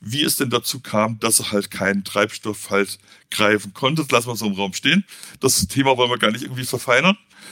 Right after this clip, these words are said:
Aber das Tolle war natürlich gewesen, es hat,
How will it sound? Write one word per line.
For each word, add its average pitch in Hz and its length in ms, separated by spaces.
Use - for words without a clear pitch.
Aber 156 520
das 127 160
Tolle 160 240
war 160 100
natürlich 165 280
gewesen, 156 440
es - 180
hat, 170 100